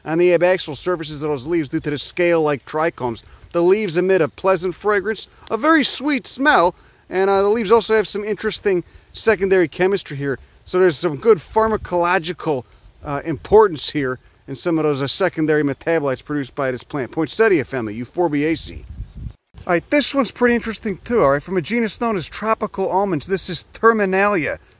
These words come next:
prunioides from the family Combretaceae from the order Myrtales, same order as guava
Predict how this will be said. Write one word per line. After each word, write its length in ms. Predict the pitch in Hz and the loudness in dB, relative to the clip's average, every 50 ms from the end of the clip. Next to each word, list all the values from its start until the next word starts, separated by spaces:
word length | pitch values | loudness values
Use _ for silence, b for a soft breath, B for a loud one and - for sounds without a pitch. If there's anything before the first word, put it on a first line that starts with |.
| b - | b -12
prunioides 720 | - - 220 226 220 202 180 175 185 202 190 160 135 - - | -6 -2 0 2 2 2 2 4 4 2 2 0 -2 -4 -4
from 80 | 160 | -6
the 80 | 160 143 | -6 -6
family 320 | - 180 190 185 180 170 | -4 -2 -2 0 -2 -2
Combretaceae 1080 | - - - 220 220 220 190 190 170 - 185 208 208 - - - 156 147 - B B B B B B | -4 -4 -4 -2 -2 0 -2 -2 -2 0 2 2 4 4 2 2 0 -2 -4 B B B B B B
from 140 | - 170 175 | -6 -4 -4
the 80 | 180 | -4
order 340 | - 208 202 214 202 202 190 | 0 2 2 4 4 4 2
Myrtales, 640 | 175 165 165 151 - - - 180 180 170 147 127 110 | 0 0 -2 -2 -4 -4 -2 0 0 0 0 -2 -4
same 300 | - - 185 190 196 - | -4 -2 -2 -2 -2 0
order 240 | 202 202 190 180 175 | 0 0 2 2 0
as 120 | 160 143 | -2 -4
guava 500 | 135 - 190 202 196 190 180 165 190 175 | -4 0 2 4 6 4 4 2 0 -4